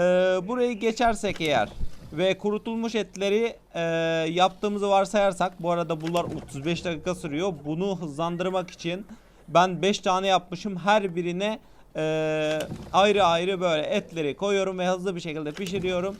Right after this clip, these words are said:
Şimdi siz ne yapacaksınız bunu hızlandırmak için? Daha fazla hızlandırmak için bir taktik daha vereyim. Yatacaksınız arkadaşlar ve hızlı bir şekilde, e, bunlar olacak. Bakın burada altı dakika kalmış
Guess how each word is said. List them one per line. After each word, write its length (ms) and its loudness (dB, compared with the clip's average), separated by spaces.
Şimdi 280 -2
siz 140 -8
ne 100 0
yapacaksınız 580 0
bunu 300 -4
hızlandırmak 640 -2
için? 240 -8
Daha 200 6
fazla 340 -2
hızlandırmak 560 -4
için 160 -10
bir 40 -10
taktik 340 -4
daha 200 2
vereyim. 340 -6
Yatacaksınız 720 0
arkadaşlar 640 -2
ve 160 -2
hızlı 380 -6
bir 60 -4
şekilde, 540 -4
e, 320 4
bunlar 460 0
olacak. 580 2
Bakın 300 -8
burada 220 -2
altı 220 0
dakika 280 0
kalmış 340 -2